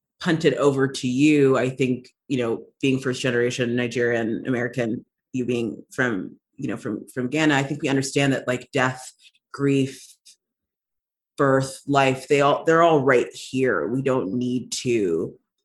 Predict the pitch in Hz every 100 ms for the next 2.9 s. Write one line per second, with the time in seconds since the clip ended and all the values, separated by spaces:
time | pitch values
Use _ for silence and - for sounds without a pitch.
0 | _ _ _ _ - 170 170 170 160 160
1 | 135 139 123 95 117 139 123 - 107 135
2 | - 67 76 - _ - 147 143 143